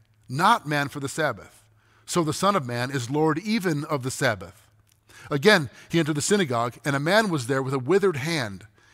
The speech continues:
And they watched Jesus to see whether he would heal him on the Sabbath, so that they might accuse him. And he said to the man with the withered hand,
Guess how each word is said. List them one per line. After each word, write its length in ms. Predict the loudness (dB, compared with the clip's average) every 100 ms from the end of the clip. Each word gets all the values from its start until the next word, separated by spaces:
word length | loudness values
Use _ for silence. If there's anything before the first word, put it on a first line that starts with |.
| -6
And 120 | 0
they 80 | 0
watched 420 | 2 2 2 0
Jesus 480 | -4 -2 -4 -8 -10
to 140 | -8
see 440 | -4 -2 0 -2 -6 -14 -6
whether 200 | -2 -2
he 180 | -2 -4
would 240 | -4 -4
heal 180 | -4 -2
him 220 | -2 -2
on 100 | -2
the 80 | -2
Sabbath, 540 | -2 -2 -2 -6 -20 -20 -20 -20 -6
so 140 | -2
that 100 | 2
they 120 | 4
might 220 | 6 4
accuse 400 | 2 -2 -2 -2
him. 240 | -4 -8 -12 _ _ _ _ _ _ _ _ _ -10
And 180 | -2 0
he 120 | 0
said 240 | 2 2 2
to 80 | 0
the 100 | -2
man 380 | 0 0 -2 -6 -10
with 140 | -6
the 80 | -2
withered 260 | 0 0 0
hand, 420 | -2 -6 -10 -14